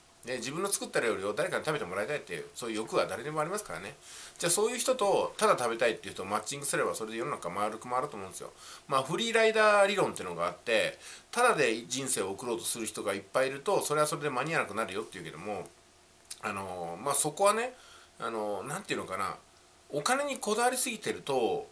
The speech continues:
結局はその商売が悪いって言ってるわけではないんですけども、お金のために、生活費のためにやりたくもないことをやるっていうことになっちゃうんですよ。これはちょっと一部ね、誤解をちょっと恐れずに言いますけども、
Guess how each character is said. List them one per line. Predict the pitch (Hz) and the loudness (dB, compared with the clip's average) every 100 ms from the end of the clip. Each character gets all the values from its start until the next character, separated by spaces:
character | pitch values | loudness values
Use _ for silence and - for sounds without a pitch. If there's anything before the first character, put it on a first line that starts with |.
| - | -6
結 | - 190 | -6 -2
局 | 262 254 247 | -4 -4 2
は | 226 202 143 95 | 8 10 10 6
そ | 127 | 2
の | 127 | 2
商 | 233 | 4
売 | 214 151 | 6 6
が | 98 | 6
悪 | 107 165 | 4 2
い | |
っ | |
て | - | -6
言 | 104 | -12
っ | |
て | 113 | -2
る | 120 | -2
わ | |
け | 113 | -2
で | 85 | -4
は | |
な | 110 | -4
い | |
ん | |
で | 104 | -6
す | |
け | - | -10
ど | - | -8
も、 | 127 110 82 - - - | -6 -6 -6 -12 -14 -8
お | 131 | 0
金 | 202 226 | 2 4
の | 220 | 2
た | 214 | 2
め | 214 | 0
に、 | 139 | 0
生 | 170 190 196 | 0 2 4
活 | 220 214 | 4 2
費 | 160 | 0
の | 110 | -2
た | 107 | -2
め | |
に | 107 98 | -2 0
や | 120 | 0
り | |
た | 160 | 0
く | 190 | -4
も | 135 | -4
な | 107 | -2
い | 90 | -4
こ | 85 | -6
と | 82 | -8
を | |
や | 80 104 | -4 -4
る | 147 | -4
っ | - - - - | -6 -18 -20 -12
て | 110 | -10
い | |
う | |
こ | - | -8
と | |
に | - | -4
な | 175 | -4
っ | |
ち | - | -2
ゃ | |
う | 104 | -4
ん | |
で | 156 | -4
す | |
よ。 | 135 - - - - - - | -10 -12 -18 -20 -18 -18 -6
こ | 196 | 2
れ | 214 | 2
は | |
ち | 233 | 2
ょ | |
っ | - | 2
と | |
一 | 139 131 | 0 0
部 | 185 | 0
ね、 | 123 87 | -2 -2
誤 | 127 | 2
解 | - 196 190 | 6 6 6
を | 185 180 - | 4 0 -2
ち | - | -6
ょ | |
っ | |
と | 180 | -2
恐 | 113 139 | 0 0
れ | 170 | 0
ず | 131 | -2
に | 95 | -4
言 | 92 | -6
い | |
ま | 113 | -4
す | 117 | -4
け | - | -4
ど | - | -6
も、 | 107 95 82 | -4 -4 -4